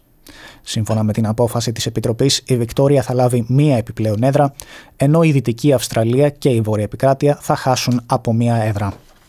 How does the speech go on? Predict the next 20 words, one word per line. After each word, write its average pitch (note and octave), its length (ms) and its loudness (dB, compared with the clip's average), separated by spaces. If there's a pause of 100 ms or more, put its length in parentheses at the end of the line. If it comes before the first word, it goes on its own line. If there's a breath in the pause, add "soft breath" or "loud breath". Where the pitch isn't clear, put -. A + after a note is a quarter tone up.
(340 loud breath)
Με A#2 140 0
αυτή G#2 180 -4
την A2+ 140 -2
κατανομή, A#2+ 500 2
η C#3+ 60 4
Βικτόρια B2 440 0
θα A#2+ 80 -6
έχει B2 180 -4
τριάντα A#2 340 0
εννέα A2+ 280 2
θέσεις, C3+ 460 0 (400 loud breath)
η C#3 120 2
Βόρεια D#3 320 4
Επικράτεια C3 500 0
δεκαπέντε C#3+ 640 0 (120)
και E3 140 2
η D#3 60 4
Δυτική B2 400 0
Αυστραλία G#2+ 680 0
μία. F#2 360 -4